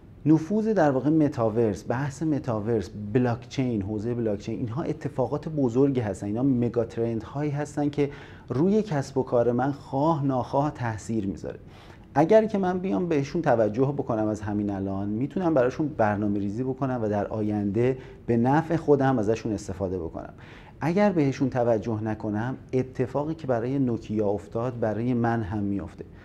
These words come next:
جالبه بدونین که سیستم عامل اندروید اولین بار به نوکیا پیشنهاد شد، اما چون که به خودشون خیلی غره بودن و گفتن که سیمبیان چیزیه که مشتریای ما احتیاج دارن و اندروید براشون سخته،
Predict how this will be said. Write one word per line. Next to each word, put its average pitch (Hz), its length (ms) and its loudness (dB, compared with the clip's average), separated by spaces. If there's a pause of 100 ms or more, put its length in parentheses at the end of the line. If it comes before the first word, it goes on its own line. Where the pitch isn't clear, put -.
(220)
جالبه 151 340 6
بدونین 117 380 2
که 98 280 -4 (400)
سیستم 135 420 0
عامل 143 240 2
اندروید 120 540 0
اولین 113 500 0
بار 139 180 2
به 147 100 2
نوکیا 113 520 2
پیشنهاد 87 560 -6
شد، - 220 -10
اما 156 420 2 (220)
چون 165 200 2
که 170 120 0
به 147 80 2
خودشون 117 380 -2
خیلی 135 300 0
غره 107 300 2
بودن 98 360 -4
و 104 80 -2
گفتن 113 300 -4
که 113 140 -4
سیمبیان 113 680 0
چیزیه 101 400 -4
که 107 120 -4
مشتریای 104 640 0
ما 107 160 0
احتیاج 98 520 -6
دارن 107 360 -6
و 110 140 2 (400)
اندروید 117 440 4
براشون 107 360 0
سخته، 113 800 -4